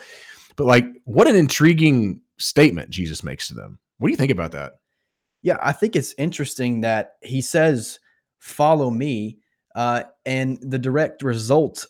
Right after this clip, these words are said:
Speaker 2: of following him, the, the cause and effect, if you will, of this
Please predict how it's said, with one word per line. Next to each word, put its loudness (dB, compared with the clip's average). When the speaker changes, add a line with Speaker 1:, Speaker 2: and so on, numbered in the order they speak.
Speaker 2:
of -6
following -2
him, -6
the, -4
the -2
cause 2
and -2
effect, -4
if -6
you 0
will, 2
of 0
this -4